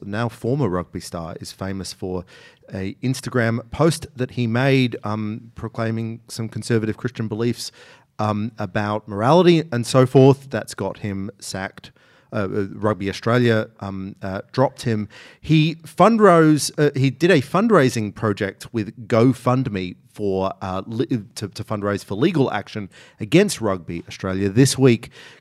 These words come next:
GoFundMe, which is a crowdsourcing website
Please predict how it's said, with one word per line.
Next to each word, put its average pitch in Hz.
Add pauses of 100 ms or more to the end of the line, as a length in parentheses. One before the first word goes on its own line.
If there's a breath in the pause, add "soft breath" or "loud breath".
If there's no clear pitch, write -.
(100)
GoFundMe, 123
which 139
is 98
a 95
crowdsourcing 92
website 101